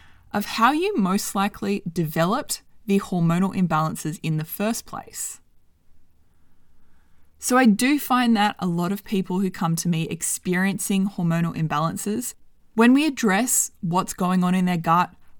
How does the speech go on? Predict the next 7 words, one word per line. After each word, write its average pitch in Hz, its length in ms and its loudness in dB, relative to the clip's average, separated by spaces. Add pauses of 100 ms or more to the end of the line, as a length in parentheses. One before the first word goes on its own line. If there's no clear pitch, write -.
plus - 440 4
nutrient 185 500 0
status 190 540 0
and 156 140 -6
blood 175 240 -2
sugar 190 220 -2
regulation, 185 760 0